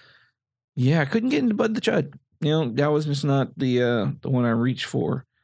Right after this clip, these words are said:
The other series that I think struggled the most for me, uh, in the world of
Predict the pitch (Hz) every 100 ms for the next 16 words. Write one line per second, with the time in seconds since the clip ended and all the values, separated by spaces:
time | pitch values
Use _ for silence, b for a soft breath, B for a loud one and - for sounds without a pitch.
0 | _ _ _ _ 120 131 165 - 165 160
1 | 147 131 135 143 123 - 135 127 123 123
2 | 123 - 117 120 123 123 - - 120 117
3 | 120 - - 117 120 120 127 120 120 117
4 | 110 -